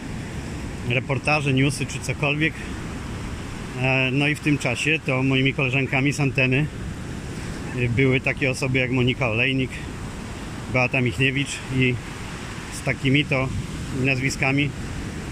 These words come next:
udało mi się z dwa, trzy razy wygrać nagrodę miesiąca, e, którą dostawało się przekazem pocztowym, bo była to nagroda finansowa też, między innymi za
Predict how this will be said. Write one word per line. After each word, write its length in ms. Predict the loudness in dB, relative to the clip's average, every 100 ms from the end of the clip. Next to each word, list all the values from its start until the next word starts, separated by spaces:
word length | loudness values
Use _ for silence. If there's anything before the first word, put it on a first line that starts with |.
| 0
udało 240 | 2 4
mi 100 | 2
się 120 | 0
z 60 | 0
dwa, 160 | 0
trzy 180 | 0 0
razy 240 | 2 2 0
wygrać 360 | 2 2 0
nagrodę 360 | 0 0 2 2
miesiąca, 600 | 2 2 2 2 0 -2 -4 -8 -8 -8 -8 -8 -8 -6 -6 -6 -6 -4 -2
e, 100 | -2
którą 320 | 2 2 2
dostawało 460 | 2 0 0 2 2
się 120 | -2
przekazem 460 | -2 0 0 2 0
pocztowym, 500 | -2 -2 0 2 2
bo 80 |
była 200 | 2 0
to 120 | 0 2
nagroda 400 | 2 2 0 0
finansowa 560 | 2 2 2 0 0
też, 280 | 0 -2 -2
między 320 | 0 2 4 4
innymi 320 | 4 6 4
za 300 | 2 0